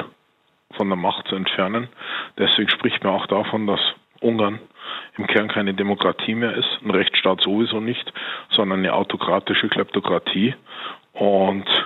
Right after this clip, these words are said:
das dürfen sich die übrigen europäischen Staaten nicht bieten lassen, sondern man muss den Druck so erhöhen, dass Ungarn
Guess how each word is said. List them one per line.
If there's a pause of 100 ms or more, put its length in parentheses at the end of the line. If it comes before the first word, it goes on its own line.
(340)
das (300)
dürfen
sich (520)
die
übrigen
europäischen
Staaten
nicht
bieten
lassen, (580)
sondern
man
muss
den
Druck
so
erhöhen, (440)
dass (340)
Ungarn